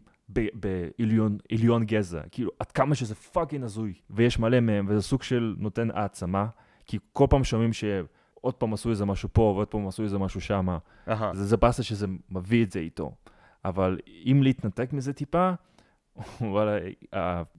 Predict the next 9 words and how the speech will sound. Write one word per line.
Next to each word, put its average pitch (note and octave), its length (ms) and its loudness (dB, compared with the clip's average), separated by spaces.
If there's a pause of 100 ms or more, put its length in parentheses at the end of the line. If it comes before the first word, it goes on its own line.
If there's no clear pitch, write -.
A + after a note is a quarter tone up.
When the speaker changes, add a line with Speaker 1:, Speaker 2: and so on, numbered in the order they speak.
Speaker 1:
יש G#2 240 -10
לו, F#2+ 320 -2 (420)
זה - 140 -14 (100)
פשוט A#2 220 0
מרתק G#2+ 380 2
גם G2 100 4
לראות F#2+ 300 0
את F#2 140 -8
הרעיונות. E2+ 720 -2